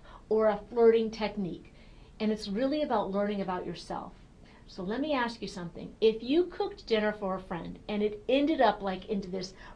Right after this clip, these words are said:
burnt, mushy mess, would you cook that dinner five more times and expect it to go any differently?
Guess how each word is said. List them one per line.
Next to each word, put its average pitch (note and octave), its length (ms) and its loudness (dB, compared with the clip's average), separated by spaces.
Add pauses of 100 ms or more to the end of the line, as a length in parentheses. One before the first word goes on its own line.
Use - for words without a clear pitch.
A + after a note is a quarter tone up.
(220)
burnt, C4+ 460 8 (260)
mushy B3 600 4
mess, F#3 580 -2 (640)
would G#3 160 -4
you C#4 60 -4
cook D4 260 -10
that C4 220 -2
dinner A#3 240 -2
five G#3+ 360 2
more A3 200 0
times A3 420 -2
and G3+ 100 0
expect G3 380 -6
it A3+ 120 -8
to A3+ 60 -6
go A3+ 220 10
any G3 180 2
differently? A#3 600 -2